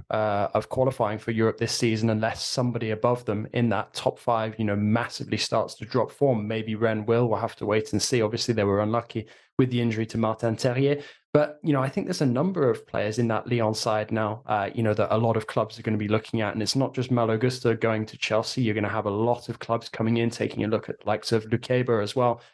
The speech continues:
who is one of, if not the, uh, you know, sort of the leading young talent, uh, defensive talent in Europe right now. So, you know, I think this is probably just the beginning, uh, you know, for Lyon in terms of having to try and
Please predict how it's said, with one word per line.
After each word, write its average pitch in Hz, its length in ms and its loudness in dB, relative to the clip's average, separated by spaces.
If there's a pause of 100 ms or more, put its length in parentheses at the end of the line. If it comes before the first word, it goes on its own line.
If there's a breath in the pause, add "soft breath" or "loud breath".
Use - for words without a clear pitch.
(140 soft breath)
who 123 80 4
is 113 200 0
one 120 360 0
of, 113 220 0
if 107 220 -6
not 107 180 0 (280)
the, 127 440 4
uh, 107 200 0
you 120 100 0
know, 107 80 2
sort 104 180 -4
of 104 80 -6
the 110 100 0
leading 113 380 2
young 110 300 2
talent, 107 520 -6
uh, 104 140 0
defensive 107 500 -4
talent 110 380 -4
in 107 80 2
Europe 107 360 0
right 104 220 -2
now. 117 240 0 (300 loud breath)
So, 127 400 0 (200)
you 143 100 0
know, 104 100 0
I 113 100 0
think 156 320 -2
this 139 160 -2
is 127 80 -2
probably 127 360 -4
just - 220 -4
the 120 60 -6
beginning, 117 520 0
uh, 110 280 0
you 113 80 0
know, 110 80 2
for 113 160 0
Lyon 113 360 2
in 107 80 -2
terms 110 340 -2
of 120 60 -4
having 104 260 -4
to - 80 -12
try 110 260 -2
and 110 100 -6